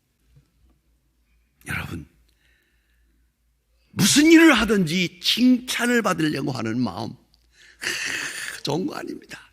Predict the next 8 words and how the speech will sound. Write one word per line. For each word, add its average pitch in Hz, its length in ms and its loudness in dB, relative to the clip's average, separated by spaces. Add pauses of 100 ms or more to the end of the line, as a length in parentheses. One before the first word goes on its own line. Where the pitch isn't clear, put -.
(1300)
예수님께서 233 920 4
얼마나 262 640 4
밝게 196 380 -4
말씀하셨어요? 160 680 -10 (560)
기도할 269 600 6
때, 240 320 2 (1600)
기도할 165 500 0
때 151 380 -2